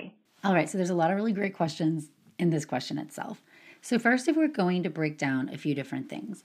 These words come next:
number one is going to be having a short period, having a light period does not mean you have low ovarian reserve.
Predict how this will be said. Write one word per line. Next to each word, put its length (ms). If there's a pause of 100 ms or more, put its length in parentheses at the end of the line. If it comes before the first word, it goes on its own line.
(120)
number 560
one 380
is 220
going 400
to 160
be 420 (640)
having 420
a 120
short 340
period, 460
having 240
a 80
light 300
period 500
does 180
not 340
mean 720
you 180
have 200
low 380
ovarian 420
reserve. 500